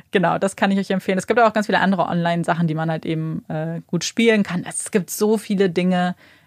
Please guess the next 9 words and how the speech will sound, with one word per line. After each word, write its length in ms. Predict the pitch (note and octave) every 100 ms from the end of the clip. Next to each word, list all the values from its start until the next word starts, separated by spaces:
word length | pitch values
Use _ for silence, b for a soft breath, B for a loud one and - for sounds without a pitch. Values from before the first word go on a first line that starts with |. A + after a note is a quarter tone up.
| -
Ich 160 | F3+
glaube, 400 | - E3+ F3 E3+
dass 180 | E3+ E3
das 300 | - D#3+ -
trotzdem 340 | - - - -
sehr 200 | G3 F#3
schön 260 | - - F#3+
sein 100 | B F#3
kann. 100 | G3